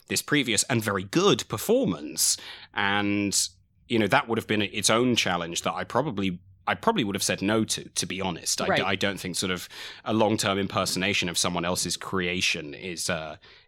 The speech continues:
Speaker 1: is a very easy thing. It's definitely a very stressful thing, and you sort of can only lose.
Speaker 2: Yeah, no, I agree with that.
Speaker 1: Um, and so, you know, I think it's, it's right that people find it divisive, and I'm glad they do. And, uh, you know, perverse as it is, I'm glad there are people that don't like Peter, because I think that that shows that,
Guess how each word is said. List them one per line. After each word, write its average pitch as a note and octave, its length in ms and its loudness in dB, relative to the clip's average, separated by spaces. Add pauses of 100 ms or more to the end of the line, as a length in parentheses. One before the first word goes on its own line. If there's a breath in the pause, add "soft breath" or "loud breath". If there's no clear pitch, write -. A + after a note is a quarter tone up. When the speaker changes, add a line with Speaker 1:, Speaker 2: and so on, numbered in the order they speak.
Speaker 1:
is G#2+ 140 -4
a G#2 60 0
very F#2 220 2
easy G2 360 -4
thing. F2+ 260 -2
It's E2 120 -10
definitely F2+ 260 -2
a E2+ 40 -6
very E2 100 -6
stressful F2+ 560 0
thing, D#2+ 280 -10
and D#2 100 -12
you F2 100 -10
sort - 200 -6
of - 200 -14
can G#2 180 -2
only F#2 540 -4
lose. F2+ 520 -6
Speaker 2:
Yeah, D#3 280 2
no, E3 120 -2
I D3+ 100 -2
agree D3+ 260 -4
with C#3+ 140 -8
that. C#3+ 200 0
Speaker 1:
Um, D#2+ 240 -6 (800)
and G2+ 200 0
so, F#2+ 640 2
you C#3+ 120 4
know, A#2+ 120 4
I A#2+ 140 6
think B2 240 -4
it's, A2 180 -6 (120)
it's B2 200 0
right A#2 520 2
that A#2 140 -10
people G2 280 -6
find F2+ 380 -2
it F#2+ 120 -12
divisive, F2 680 -4
and F#2 100 -2
I'm F#2 120 0
glad G2 360 0
they E2+ 160 -4
do. E2+ 300 -8
And, F#2 200 -4
uh, G2+ 100 -4
you G2 120 2
know, E2+ 100 -2
perverse G#2 460 -2
as G2 40 -8
it F2+ 100 -6
is, G#2 160 0
I'm F#2 160 -2
glad F#2+ 400 0
there F#2 160 -2
are F#2 60 -4
people F#2+ 320 -6
that F2+ 180 -8
don't G2 280 0
like F2+ 320 -4
Peter, G#2+ 400 -4
because F2 320 -8
I F2+ 100 -4
think F2+ 300 -8
that E2 140 -8
that F#2 180 -6
shows F#2 420 -2
that, F#2 280 -2